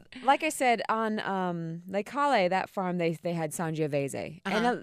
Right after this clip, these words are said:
Speaker 1: you can do a lot with Sangiovese, and
Speaker 2: Mm-hmm.
Speaker 1: I wanna do a Sangiovese episode,
Speaker 2: Okay.
Speaker 1: which Sangiovese is what is in Chianti.
Speaker 2: Yep.
Speaker 1: But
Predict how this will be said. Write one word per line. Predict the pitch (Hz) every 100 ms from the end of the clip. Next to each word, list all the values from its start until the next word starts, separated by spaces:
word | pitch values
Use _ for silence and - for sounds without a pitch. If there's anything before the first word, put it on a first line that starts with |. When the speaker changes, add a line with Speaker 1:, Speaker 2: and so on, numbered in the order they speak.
| 85
Speaker 1:
you | 277
can | 339
do | 285
a | 254
lot | 214 208
with | 254
Sangiovese, | 277 254 247 233 247 254
and |
Speaker 2:
Mm-hmm. | 254 233
Speaker 1:
I |
wanna | 269 320
do | 269
a |
Sangiovese | 226 214 185 170 156 147 147
episode, | - 196 214 226 214
Speaker 2:
Okay. | 220
Speaker 1:
which | 196 190
Sangiovese | - 226 220 190 190 175 165
is | 151
what | 170 -
is | 147 -
in | 160 156 151
Chianti. | - 151 151 165 202 226 - _
Speaker 2:
Yep. | 208 - - _ _
Speaker 1:
But | 175